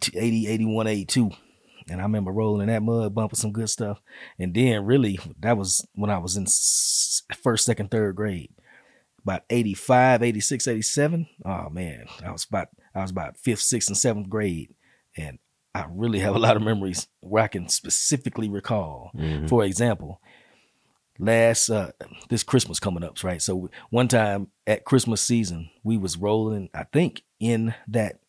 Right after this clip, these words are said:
Speaker 1: it might have been the Cadillac. We had an Eldorado Baritz,
Speaker 2: Mm.
Speaker 1: and we was downtown, downtown,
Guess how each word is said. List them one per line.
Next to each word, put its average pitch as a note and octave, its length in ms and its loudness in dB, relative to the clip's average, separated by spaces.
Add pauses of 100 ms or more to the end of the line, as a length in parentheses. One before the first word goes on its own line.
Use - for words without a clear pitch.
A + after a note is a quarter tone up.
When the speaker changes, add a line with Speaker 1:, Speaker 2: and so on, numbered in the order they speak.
(340)
Speaker 1:
it C#3+ 120 2
might C#3+ 160 6
have A2 80 2
been G#2+ 140 0
the F#2+ 80 -4
Cadillac. F#2+ 480 2
We A2 100 -2
had G2 80 -2
an F#2 100 -6
Eldorado G#2+ 400 0
Baritz, G#2+ 560 -2
Speaker 2:
Mm. E2 260 0 (360)
Speaker 1:
and F#2+ 140 -6
we G#2+ 100 0
was F#2 140 -4
downtown, A2 920 0
downtown, A2 840 2